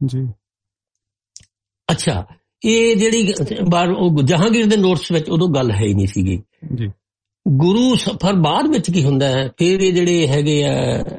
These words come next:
Speaker 2: ਨਕਸ਼ਬੰਦੀ ਸੀਗੇ, even ਉਹ ਜਿਹੜਾ ਮਿਹਰਬਾਨ ਸੀਗਾ ਪ੍ਰਿਥੀ ਚੰਦ ਦਾ ਮੁੰਡਾ, ਉਹ ਵੀ
Speaker 1: ਜੀ।
Speaker 2: ਬਾਗੀ ਸੀ ਨਾ, ਬਗਾਵਤ ਵਾਲਾ ਪਾਸਾ ਸੀਗਾ।
Speaker 1: ਜੀ, ਜੀ।
Speaker 2: ਇਹਨਾਂ ਸਾਰਿਆਂ ਨੇ ਰਲ ਕੇ ਮੌਲਵੀਆਂ ਨੇ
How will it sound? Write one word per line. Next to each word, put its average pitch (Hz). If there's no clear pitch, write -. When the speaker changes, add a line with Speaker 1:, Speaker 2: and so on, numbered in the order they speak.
Speaker 2:
ਨਕਸ਼ਬੰਦੀ 131
ਸੀਗੇ, 120
even 170
ਉਹ 160
ਜਿਹੜਾ 156
ਮਿਹਰਬਾਨ 175
ਸੀਗਾ 143
ਪ੍ਰਿਥੀ 143
ਚੰਦ 120
ਦਾ 117
ਮੁੰਡਾ, 107
ਉਹ 143
ਵੀ 196
Speaker 1:
ਜੀ। 240
Speaker 2:
ਬਾਗੀ 110
ਸੀ 139
ਨਾ, 135
ਬਗਾਵਤ 120
ਵਾਲਾ 120
ਪਾਸਾ 104
ਸੀਗਾ। 95
Speaker 1:
ਜੀ, 131
ਜੀ। 110
Speaker 2:
ਇਹਨਾਂ 240
ਸਾਰਿਆਂ 214
ਨੇ 202
ਰਲ 131
ਕੇ 151
ਮੌਲਵੀਆਂ 120
ਨੇ 98